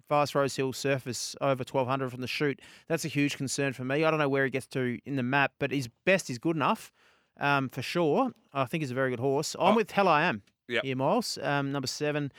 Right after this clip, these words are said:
Speaker 1: I'm on at fifteen, so I can lay off late 'cause he's continued to firm. He's a real freshie. He won the Wylo-, Wyong Magic Millions race first up last campaign. He'll be charging over the top of them, and, um,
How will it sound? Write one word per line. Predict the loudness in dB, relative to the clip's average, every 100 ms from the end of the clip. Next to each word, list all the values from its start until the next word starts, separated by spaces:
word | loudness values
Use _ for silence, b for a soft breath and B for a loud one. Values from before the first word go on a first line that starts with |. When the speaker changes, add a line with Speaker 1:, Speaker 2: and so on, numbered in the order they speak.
| b b
Speaker 1:
I'm | 0
on | 2 2
at | 0
fifteen, | -2 -2 2 4 4 2
so | 0 -2
I |
can | -2 0
lay | 4 4
off | 4 2 2
late | 2 2
'cause | -4 -10
he's | -8 -8
continued | -8 -4 -2 -2
to |
firm. | -4 -2 0 0
He's | -4 -4
a | -4
real | -2 -2
freshie. | 0 -2 -2
He | -2
won | 0 0
the | 0
Wylo-, | 2 2 2 0 0
Wyong | 2 4 4 0 -2 b b b b -2
Magic | 0 0
Millions | 0 2 2 0 0
race | 0 0
first | -2 0 0
up | 2
last | 2 2
campaign. | 0 -4 0 0 2
He'll | 0
be | -2
charging | 2 2 2 0
over | -2
the | -2
top | -2 -2 -2
of |
them, | -4 -2
and, | -2 -2 -2
um, | -2 -2 -4